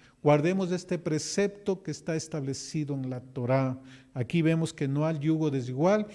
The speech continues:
y tenemos el testimonio como, porque también hay, recordemos, en el libro de Devarim nos habla de mandamientos, preceptos, estatutos, decretos y aún testimonios que están en la Torá, que nosotros debemos estudiar,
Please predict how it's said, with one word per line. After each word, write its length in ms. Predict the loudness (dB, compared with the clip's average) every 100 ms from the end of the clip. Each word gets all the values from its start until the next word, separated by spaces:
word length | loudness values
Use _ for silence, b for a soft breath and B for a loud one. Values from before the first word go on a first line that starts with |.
| B -6
y 80 | 0
tenemos 400 | 2 4 2 0
el 120 | -2
testimonio 840 | -4 -4 -2 0 2 2 0 -2 B B -20 0
como, 640 | 4 4 4 0 -2 -10 -20 -6 -2
porque 240 | 0 0
también 400 | 2 2 4 4
hay, 260 | 4 2 -2 -2
recordemos, 560 | 0 2 4 4 4 2
en 60 |
el 80 | 2
libro 200 | 2 2
de 160 | 2 2
Devarim 520 | 2 2 4 2 0
nos 160 | 2
habla 360 | 2 2 2 0 B B -2
de 80 | 2
mandamientos, 580 | 2 2 0 -2 -6
preceptos, 480 | -8 -6 -4 -4 -4
estatutos, 560 | -6 -6 -4 -4 -4 -4
decretos 420 | -2 -2 -2 0
y 40 |
aún 200 | 2 2
testimonios 880 | 2 0 2 4 6 6 2 -2 -8 -20 -20 -20 b b -6
que 100 | -4
están 380 | 0 2 2 2
en 140 | 2
la 140 | 0
Torá, 280 | 2 0 0 B B -2
que 100 | -2
nosotros 540 | 0 4 4 2 0
debemos 320 | 2 0 0
estudiar, 460 | -4 -2 2 2